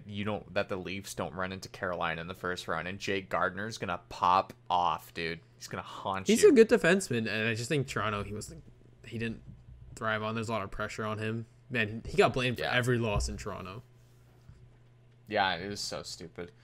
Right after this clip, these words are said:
Speaker 1: But, dude, Carolina, I honestly think Carolina comes out. I'm cheering for Florida, but Carolina, I think, comes out, man. That top line is gross,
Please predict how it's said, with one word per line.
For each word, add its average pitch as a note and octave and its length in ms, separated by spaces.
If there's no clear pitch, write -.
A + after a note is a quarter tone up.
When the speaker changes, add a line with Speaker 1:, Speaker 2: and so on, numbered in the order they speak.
Speaker 1:
But, B2+ 320
dude, C3 220
Carolina, C#3 600
I A#2 140
honestly A#2+ 280
think G#2+ 160
Carolina G2+ 380
comes F#2+ 260
out. F2+ 140
I'm G#2+ 100
cheering E3 240
for D3 140
Florida, B2 440
but - 140
Carolina, A2+ 480
I G#2+ 80
think, G#2 200
comes F#2+ 200
out, F#2 180
man. F#2 260
That G2+ 180
top C3+ 320
line B2 400
is G2 160
gross, G2 560